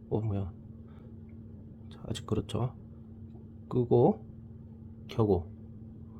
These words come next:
자, 그래도 페이드 인, 페이드 아웃도 됩니다. 그리고 색온도 조절. 자, 주광색,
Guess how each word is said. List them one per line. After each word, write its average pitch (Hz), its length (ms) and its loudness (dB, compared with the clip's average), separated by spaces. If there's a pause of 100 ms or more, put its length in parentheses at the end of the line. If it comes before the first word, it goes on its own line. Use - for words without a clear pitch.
(260)
자, 92 320 -2
그래도 - 240 -2
페이드 127 240 4
인, 147 140 10
페이드 107 200 4
아웃도 113 220 2
됩니다. 95 500 2 (3500)
그리고 131 400 2 (520)
색온도 175 380 12
조절. 104 340 2 (2500)
자, - 260 -6
주광색, - 540 8